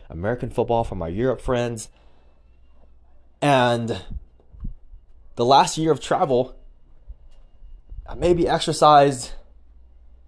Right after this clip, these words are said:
less than fifteen, less than twenty times.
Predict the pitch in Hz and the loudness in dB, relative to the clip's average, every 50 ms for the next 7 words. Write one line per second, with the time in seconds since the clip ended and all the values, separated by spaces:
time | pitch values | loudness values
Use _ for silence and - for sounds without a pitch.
0 | - - 104 151 190 202 - - - 202 190 185 180 156 - - 180 175 175 - | -16 -2 2 2 4 4 2 0 0 0 0 0 -4 -6 -4 0 0 0 0 -2
1 | - - 165 156 160 165 151 131 143 151 151 - - 147 143 - - 131 127 123 | -6 -4 -4 -2 -2 -2 0 2 2 2 0 -2 -6 -8 -8 -8 -6 -6 -6 -6
2 | 117 - - 95 80 - - - - - - | -6 -6 -8 -8 -8 -8 -12 -18 -18 -18 -20